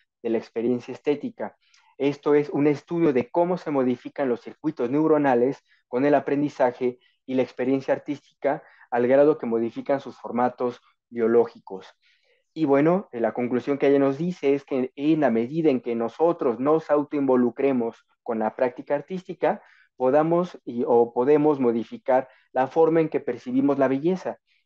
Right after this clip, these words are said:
El aprendizaje del arte puede modificar nuestros formatos biológicos. Aquí pues ya vamos a citar a otro investigador muy importante, un neurobiólogo británico-francés,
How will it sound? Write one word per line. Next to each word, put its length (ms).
El 180
aprendizaje 720
del 120
arte 380
puede 240
modificar 720
nuestros 340
formatos 680
biológicos. 800
Aquí 220
pues 260
ya 260
vamos 320
a 60
citar 380
a 160
otro 440
investigador 600
muy 200
importante, 640
un 120
neurobiólogo 640
británico-francés, 1120